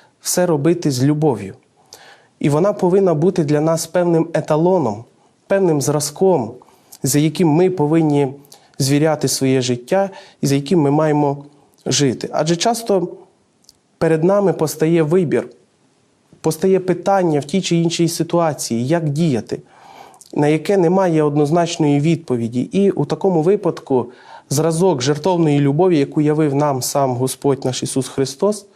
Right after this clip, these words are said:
повинен бути дороговказом і допомагати знаходити ту чи іншу відповідь у нашому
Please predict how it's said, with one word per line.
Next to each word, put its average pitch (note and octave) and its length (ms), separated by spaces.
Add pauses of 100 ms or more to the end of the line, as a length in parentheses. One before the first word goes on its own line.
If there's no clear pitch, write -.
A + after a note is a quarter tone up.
(480)
повинен F3+ 440
бути E3+ 280
дороговказом E3 960 (760)
і F3 80
допомагати E3 720
знаходити C#3+ 640
ту F#3+ 220
чи E3 160
іншу D#3+ 360
відповідь D#3+ 600 (640)
у C#3+ 380 (160)
нашому D3+ 680